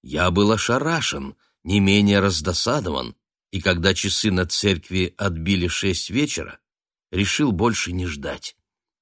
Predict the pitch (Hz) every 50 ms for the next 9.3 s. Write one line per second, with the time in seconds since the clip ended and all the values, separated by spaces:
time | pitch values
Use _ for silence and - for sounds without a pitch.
0 | _ _ - 90 87 95 101 - - - 107 95 87 82 76 71 85 87 - -
1 | 92 110 131 127 110 - _ _ _ _ _ _ - 92 92 - - 98 98 80
2 | 95 104 95 87 - - - 90 80 - 104 101 101 - - 90 90 87 90 90
3 | 92 95 92 90 90 87 87 87 90 90 87 85 78 - 85 87 98 113 110 -
4 | - 143 135 - _ _ _ _ _ _ - 104 104 101 87 - 120 127 131 123
5 | 113 110 - - - 104 90 - - - - 107 95 87 85 - - - 127 131
6 | - - 123 113 117 107 - - 117 117 131 139 120 98 - - - - - -
7 | - _ _ _ _ _ _ _ _ _ _ _ _ _ _ _ - 87 85 87
8 | 117 143 127 98 80 87 95 107 127 110 - 90 87 80 82 120 135 95 78 -
9 | - - - 135 - _